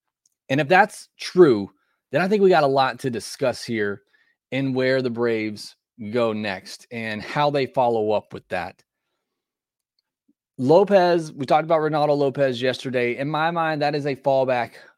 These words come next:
option. That's not a real solution. That's just in case these other options don't work out. We'll give Lopez a shot in the rotation. But in my mind, that cannot be one of the options.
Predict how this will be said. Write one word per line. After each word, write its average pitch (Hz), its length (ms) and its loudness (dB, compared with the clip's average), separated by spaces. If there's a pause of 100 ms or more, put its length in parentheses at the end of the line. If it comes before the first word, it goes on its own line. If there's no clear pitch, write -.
(140)
option. 127 420 -4
That's 113 220 -8
not 123 160 -4
a 135 60 -4
real 127 440 -2 (300)
solution. 127 840 -2 (380)
That's 127 260 -2
just 127 360 0
in 147 120 -4
case 143 520 -4 (140)
these 135 300 -2
other 143 300 2
options 131 420 -2
don't 120 300 -4
work 113 320 -2
out. 117 420 0 (340)
We'll 120 160 -2
give 120 220 -2
Lopez 120 420 -2
a 107 40 -6
shot 117 280 -2
in 113 60 -8
the 113 60 -8
rotation. 110 560 -6
But 107 120 -4
in 107 80 -2
my 131 180 -2
mind, 135 260 -4
that 127 160 -4
cannot 143 420 -2
be 127 380 -4 (840)
one 131 260 0
of 120 120 -4
the 113 160 0
options. 95 580 -6